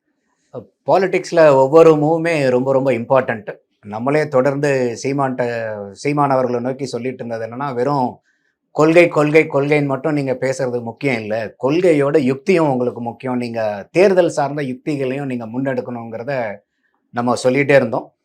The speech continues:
அந்த வகையில இன்னைக்கு வந்து அவரு ரஜினிகாந்தை போய் சந்திச்சது ஒரு தேர்தல் யுக்தியா தான் நான் பார்க்கிறேன்.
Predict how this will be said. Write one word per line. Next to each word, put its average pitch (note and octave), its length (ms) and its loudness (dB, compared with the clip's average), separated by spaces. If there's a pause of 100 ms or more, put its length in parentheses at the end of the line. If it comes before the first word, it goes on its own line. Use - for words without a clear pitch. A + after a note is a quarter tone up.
(280)
அந்த F#3+ 320 6
வகையில G#3 300 6
இன்னைக்கு F3 300 0
வந்து E3 180 0
அவரு D#3 220 2 (280)
ரஜினிகாந்தை E3+ 540 2
போய் D#3+ 300 -4
சந்திச்சது D3+ 520 -6
ஒரு C3 500 -4
தேர்தல் F#3+ 340 6
யுக்தியா D3+ 420 8
தான் D3+ 140 6
நான் A#2 160 0
பார்க்கிறேன். - 340 -2